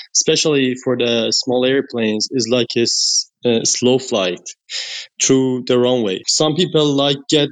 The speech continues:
the yoke and, like, push it, uh, pull it back all the way. That's not a flaring.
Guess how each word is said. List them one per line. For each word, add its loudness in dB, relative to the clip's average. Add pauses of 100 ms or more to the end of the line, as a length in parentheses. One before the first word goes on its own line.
the 2
yoke 0
and, -2
like, -2 (220)
push 2
it, 2
uh, 0
pull 2
it -2
back 0
all 0
the 0
way. 0 (300)
That's 2
not 2
a 0
flaring. 0